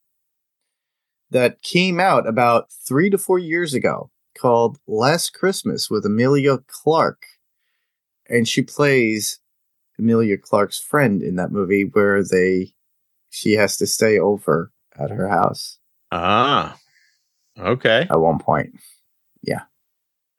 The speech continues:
Speaker 1: So I, I thought it was pretty cool. Uh, she's a beautiful Indian woman, and, you know, Indian British, I,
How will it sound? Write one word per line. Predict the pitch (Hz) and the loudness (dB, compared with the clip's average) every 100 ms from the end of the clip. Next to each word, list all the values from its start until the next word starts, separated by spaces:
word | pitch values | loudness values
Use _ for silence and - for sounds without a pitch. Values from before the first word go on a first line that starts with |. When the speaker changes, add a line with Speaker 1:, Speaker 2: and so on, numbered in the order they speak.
| _ _ _ - | _ _ _ -12
Speaker 1:
So | - | -2
I, | - - 98 107 90 117 | -2 0 0 0 2 0
I | |
thought | 117 104 | 0 0
it | |
was | 98 87 | 0 -4
pretty | - - | -12 -12
cool. | - - - | -14 -16 -12
Uh, | - 120 120 95 - _ _ _ | -2 2 2 0 -4 _ _ _
she's | - - 180 | -6 -2 0
a | |
beautiful | 143 151 135 131 113 101 - _ _ - | 2 0 0 2 2 0 -4 _ _ -2
Indian | 127 113 98 | 0 2 0
woman, | 98 101 92 90 | 0 0 0 -2
and, | 90 101 98 101 98 - - | -4 -2 -2 -2 -4 -6 -10
you | 110 | -4
know, | 101 | -2
Indian | - 135 131 113 | 0 2 2 0
British, | 98 101 135 85 - | 0 2 2 2 0
I, | 87 | -2